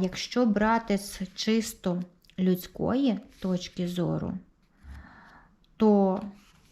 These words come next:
спираючись на певні свої емоції, які викликала дана книга, на якісь певні аспекти,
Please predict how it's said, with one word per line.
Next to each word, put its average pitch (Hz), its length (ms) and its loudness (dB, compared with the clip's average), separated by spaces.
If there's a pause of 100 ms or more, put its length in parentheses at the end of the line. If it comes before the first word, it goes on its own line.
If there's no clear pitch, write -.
(200)
спираючись 196 840 -4
на 180 200 -2
певні 185 440 0
свої 180 440 -2
емоції, 185 680 0 (320)
які 262 280 2
викликала 180 540 0
дана 180 240 -2
книга, 170 520 -2 (1200)
на 190 420 6
якісь 185 440 -2
певні 196 540 2
аспекти, - 880 -2